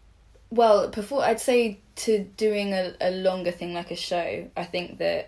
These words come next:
actual writing and performing kind of came at the same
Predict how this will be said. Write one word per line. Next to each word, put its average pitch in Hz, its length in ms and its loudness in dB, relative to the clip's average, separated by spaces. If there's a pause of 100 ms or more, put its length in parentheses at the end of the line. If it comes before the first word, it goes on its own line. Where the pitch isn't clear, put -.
actual 175 420 -6
writing 175 500 -4
and 170 100 -12
performing 165 480 -10
kind 165 300 -10
of 165 80 -14
came 170 340 -12
at 165 100 -12
the 165 60 -14
same 170 520 -12